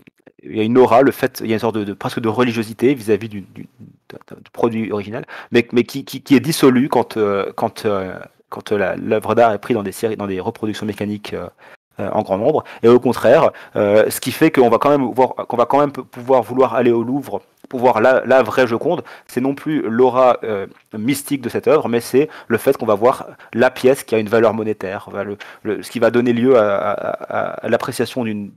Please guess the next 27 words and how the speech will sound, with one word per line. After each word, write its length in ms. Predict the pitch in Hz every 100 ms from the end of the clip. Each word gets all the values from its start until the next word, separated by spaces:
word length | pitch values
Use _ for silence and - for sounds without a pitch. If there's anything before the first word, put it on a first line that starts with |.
| -
d'une 120 | 123
Joconde 280 | 117 120 123
originale, 380 | 107 98 107 123
ce 80 | -
sera 180 | - 104
plutôt 300 | 113 120 120
une 140 | 113
sorte 140 | 110
de 60 | 107
logique 260 | 120 120 123
mercantile 500 | 113 - 107 123 110
capitaliste 520 | 104 - 98 123 -
plutôt 220 | - 113
que, 260 | - 104 107 - - - -
euh, 240 | 101 92 92 95 - _ _ _ _ _
la 140 | - 104
déférence 400 | 107 107 113 107
vis-à-vis 280 | 104 98 104
d'une 120 | 98
œuvre 200 | 101 92
artistique, 560 | 92 98 - 110 -
euh, 100 | 98 87
unique, 400 | 98 92 101 -
euh, 120 | 95 -
et 20 |
cetera. 260 | - 92
Bon. 140 | 95